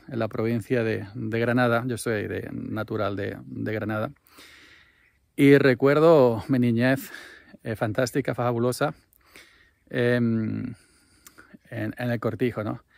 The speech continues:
Em, era un cortijo de esos antiguos, de esos grandes, de, de, de, de aquella gente que ya queda menos, ya queda poca. Aquella gente que tenía muchas tierras.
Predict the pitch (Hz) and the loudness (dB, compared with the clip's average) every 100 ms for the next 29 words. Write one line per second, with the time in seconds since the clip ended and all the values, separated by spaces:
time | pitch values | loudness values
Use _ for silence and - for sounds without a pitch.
0 | _ _ _ _ - 123 120 117 117 113 | _ _ _ _ -2 2 4 2 2 0
1 | 113 107 110 - 135 143 135 131 131 135 | -2 -2 -6 -2 2 4 2 2 2 2
2 | 120 135 131 120 - 139 135 127 117 117 | 0 -2 -2 -2 2 2 4 2 0 0
3 | 123 123 127 131 - 123 110 107 110 110 | 2 2 2 2 0 -2 -2 -2 -4 -4
4 | 107 107 107 107 101 92 127 123 - 123 | -4 -4 -2 -2 -2 0 0 0 0 -4
5 | 120 123 123 - _ _ _ _ _ _ | -2 -2 -4 -6 _ _ _ _ _ _
6 | 135 135 131 117 107 98 98 113 107 - | 4 4 2 0 0 -2 -2 -2 -4 -6
7 | 104 101 98 - 104 - 101 - _ 104 | -8 -6 -8 -8 -10 -8 -14 -16 _ -6
8 | 117 110 113 113 113 110 107 104 - - | -4 -4 -4 -4 -4 -4 -4 -6 -6 -2
9 | 127 - 117 117 | 0 0 -2 -2